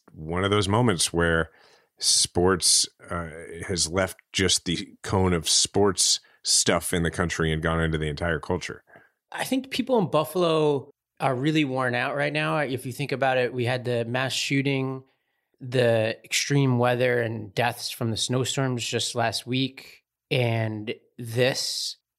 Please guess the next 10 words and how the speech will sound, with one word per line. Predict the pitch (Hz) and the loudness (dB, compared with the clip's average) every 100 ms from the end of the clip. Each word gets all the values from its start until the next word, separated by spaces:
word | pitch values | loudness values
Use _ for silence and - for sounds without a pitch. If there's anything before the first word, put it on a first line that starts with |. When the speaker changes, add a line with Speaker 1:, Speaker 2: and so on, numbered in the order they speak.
| _ | _
Speaker 2:
you | 156 147 | 0 2
know, | 143 | 4
and | 135 135 135 | 4 2 2
so, | 151 | 2
and | 135 139 139 | 2 0 0
obviously | 147 139 147 | 0 0 0
this | 123 127 | 0 -2
is | 131 117 | -2 -2
among | 123 127 127 120 113 - | -2 0 0 -2 -4 -6
cities | - - 143 127 117 110 - | -2 2 2 2 0 -2 -8